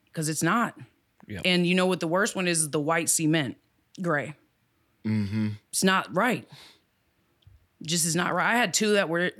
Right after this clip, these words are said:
Speaker 1: the same color, different colors in the bottle.
Speaker 2: <laughs>
Speaker 1: So yeah, like, but, um,
Speaker 2: Like they didn't even come from the same batch.
Speaker 1: Exactly. Um, but I can color match very easily. Uh, honestly,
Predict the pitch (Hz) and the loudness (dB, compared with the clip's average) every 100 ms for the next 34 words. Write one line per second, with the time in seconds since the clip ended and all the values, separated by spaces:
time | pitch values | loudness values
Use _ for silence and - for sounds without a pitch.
0 | - 165 151 156 - 190 196 190 175 208 | -16 -16 -8 -4 2 2 4 2 0 0
1 | 208 214 220 - 156 156 - 147 131 202 | 2 2 0 -6 -12 -12 -12 -10 -2 0
2 | 202 190 240 214 208 208 208 220 285 208 | 0 0 2 4 4 4 4 4 4 4
3 | - - - - - - 170 - 762 932 | -2 -12 -20 -20 -12 2 2 2 -2 -2
4 | 932 - - - - - - 190 180 180 | 0 0 2 0 2 0 2 4 4 2
5 | 180 170 131 - - - _ _ - 170 | 2 0 0 -6 -14 -20 _ _ -12 -4
6 | 165 151 143 - 165 170 - 160 151 160 | -2 -4 -8 -14 -4 -4 -4 -6 -8 -12
7 | - - _ - - 107 104 110 110 110 | -14 -18 _ -20 -6 -2 2 2 2 -2
8 | 101 117 107 104 101 113 104 104 101 92 | -2 -4 -4 -6 -6 -6 -4 -2 -4 -4
9 | - - 160 170 156 170 - - _ _ | -10 -6 -2 -2 -4 -8 -18 -20 _ _
10 | - 175 170 156 147 143 165 165 175 196 | 0 0 0 -4 -8 -10 -6 -2 -2 -2
11 | 175 160 160 156 147 147 - - 160 160 | -6 -6 -4 -4 -6 -10 -14 -14 -6 -4
12 | 151 151 147 101 - 165 160 151 165 262 | -4 -4 -6 -8 -4 -2 0 0 2 2
13 | 208 - 185 175 | 2 0 -2 -4